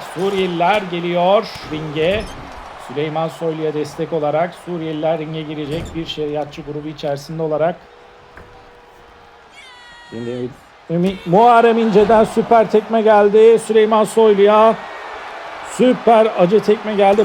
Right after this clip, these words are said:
Bu arada Suriyeliler bir masa aldı arkadaşlar. Masayı ne yapacak Suriyeliler? Aldı. Ringin içerisine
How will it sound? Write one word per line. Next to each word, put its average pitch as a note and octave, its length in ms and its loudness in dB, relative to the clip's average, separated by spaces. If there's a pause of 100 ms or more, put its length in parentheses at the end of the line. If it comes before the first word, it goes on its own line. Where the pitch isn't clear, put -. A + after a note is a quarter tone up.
Bu G#3+ 60 4
arada G3 220 2
Suriyeliler G3 680 2
bir G3+ 120 2
masa G3 320 0
aldı F#3 280 4
arkadaşlar. E3+ 640 0
Masayı F3+ 360 -2
ne F#3+ 40 0
yapacak F#3+ 420 0
Suriyeliler? E3+ 680 0 (960)
Aldı. E3 540 2
Ringin E3 340 -4
içerisine F3 720 -4